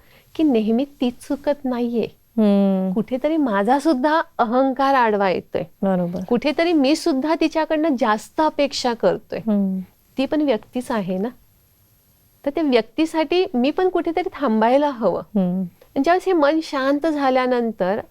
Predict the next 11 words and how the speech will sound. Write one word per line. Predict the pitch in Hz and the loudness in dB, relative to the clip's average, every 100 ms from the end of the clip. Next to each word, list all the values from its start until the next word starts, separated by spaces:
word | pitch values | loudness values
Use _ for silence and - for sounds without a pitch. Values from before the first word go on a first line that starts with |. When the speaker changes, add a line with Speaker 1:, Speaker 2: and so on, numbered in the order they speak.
| - _ - | -18 _ -2
Speaker 1:
अंतर | 226 226 226 320 311 | 2 2 0 -2 -2
आत्म्यामध्ये | 247 226 - 240 226 214 196 202 254 | -4 -4 -2 0 0 0 0 -2 -2
ह्या | 262 | -2
गोष्टी | 254 247 - 311 | 0 -2 -2 0
ज्यावेळेस | 302 320 294 | 0 0 0
बाहेर | 233 196 190 269 | 0 0 0 -2
यायला | 320 254 226 | 0 2 2
लागतात, | 190 - 208 277 - - - - | 0 -2 -6 -6 -12 -20 -20 -4
त्यावेळेस | 254 262 339 381 - _ _ _ _ | -2 0 -2 -4 -12 _ _ _ _
त्या | 302 349 - | -4 -2 0
पत्नीकडे | 262 - 294 320 349 - 208 214 | 0 0 2 4 4 4 2 2